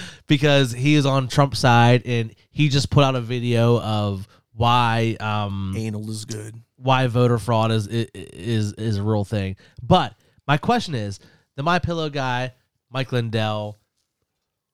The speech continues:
Speaker 1: he sells these pillows, and it made me think, like,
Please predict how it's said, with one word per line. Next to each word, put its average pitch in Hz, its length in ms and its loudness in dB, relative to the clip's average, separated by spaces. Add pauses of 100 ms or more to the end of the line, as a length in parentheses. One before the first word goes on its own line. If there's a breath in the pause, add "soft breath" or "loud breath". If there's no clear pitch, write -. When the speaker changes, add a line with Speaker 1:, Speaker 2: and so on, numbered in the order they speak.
Speaker 1:
he 123 140 -2
sells 123 340 2
these 117 140 -2
pillows, 92 520 -4 (580)
and 120 600 0 (600)
it 139 140 -2
made 170 160 4
me 190 120 4
think, 139 380 2
like, 110 480 -4